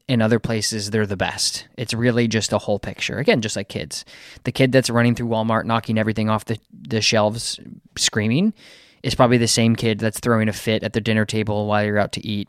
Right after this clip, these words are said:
and you have to shove an iPad in their face. Like, it's a, it's an overall thing, and that's how you should think about it, and that's why development is so important. It's not a, it's not a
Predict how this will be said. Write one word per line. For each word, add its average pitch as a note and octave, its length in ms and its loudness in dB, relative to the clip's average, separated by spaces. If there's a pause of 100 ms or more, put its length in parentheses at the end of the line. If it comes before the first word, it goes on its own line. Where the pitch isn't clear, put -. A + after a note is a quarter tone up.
and A2 120 -2
you G#2 60 -2
have G#2 180 -2
to A2 160 -8
shove A2 220 -2
an G#2+ 80 2
iPad G2+ 320 -2
in G2 60 -6
their A#2 100 -8
face. - 440 -6 (500)
Like, G#2 140 -2
it's A#2 160 -2
a, C3+ 140 2
it's C3+ 140 0
an B2 100 4
overall A#2 560 4
thing, - 280 -6
and G#2+ 80 -4
that's G#2 160 0
how G#2 60 -4
you G#2 120 -2
should G#2 160 -4
think A2+ 160 -4
about G2 160 -2
it, F2+ 40 -2
and E2+ 80 -6
that's G#2+ 160 -2
why G#2 120 2
development G#2 760 0
is G2+ 100 -6
so A2+ 380 2
important. G#2+ 440 -4
It's G#2+ 160 -8
not A2 360 0
a, G#2 360 -4 (560)
it's - 180 -4
not A#2+ 220 6
a A2 400 4